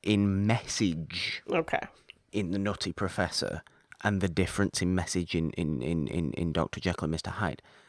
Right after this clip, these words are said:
Speaker 1: Like I said before, that's about, it's just a showcase piece for the duality of man. That's all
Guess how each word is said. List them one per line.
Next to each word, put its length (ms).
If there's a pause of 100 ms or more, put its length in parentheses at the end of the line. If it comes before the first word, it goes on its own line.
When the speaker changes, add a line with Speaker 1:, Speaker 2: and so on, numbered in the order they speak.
(140)
Speaker 1:
Like 380
I 60
said 240
before, 460 (260)
that's 400
about, 400 (280)
it's 240
just 260
a 40
showcase 880
piece 580 (260)
for 540 (260)
the 140
duality 640
of 160
man. 220
That's 240
all 280